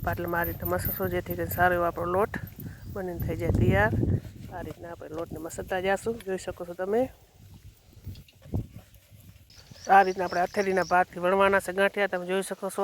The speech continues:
આ સારી રીતના આપણા ગાંઠિયા વણાઈ શકે છે. આ રીતના હથેળીનો ભાર દેવાનો, ફેરવતી જવાનું, બે ત્રણ આંટી દેવાની, જેથી કરીને આપણા સારા એવા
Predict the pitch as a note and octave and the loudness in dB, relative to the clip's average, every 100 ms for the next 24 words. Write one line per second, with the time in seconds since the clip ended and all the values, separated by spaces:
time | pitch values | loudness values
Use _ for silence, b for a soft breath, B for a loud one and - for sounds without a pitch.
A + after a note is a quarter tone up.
0 | F#3 F3 F3 F3+ F#3+ F3 E3+ E3 E3+ E3 | 2 2 -4 -6 -4 -4 -4 -6 -6 -6
1 | E3 F3+ G3 F#3+ F#3+ G3+ F#3+ A3+ C4+ - | -4 2 4 2 -2 -2 2 2 2 -4
2 | B B B B B - - E3+ E3+ E3+ | B B B B B -10 -2 -2 -2 -6
3 | E3 - F3+ F3 E3 E3+ E3+ G3 G#3 G3 | -6 -4 -4 -2 0 0 0 2 4 4
4 | G3+ - G3+ G3 G3 F#3+ G3 G#3 G#3 F#3 | 0 0 0 0 -2 0 2 2 0 -2
5 | F3+ F3+ F3+ F3 E3+ F#3+ G3+ G#3 B3+ - | -4 -2 -2 -2 -4 2 4 4 0 -6
6 | B B B B - F3+ E3 E3+ F3 E3 | B B B B -12 -12 -10 -8 -8 -8
7 | D#3 F#3 F3+ F3 F3+ A#3 | -4 2 2 4 4 2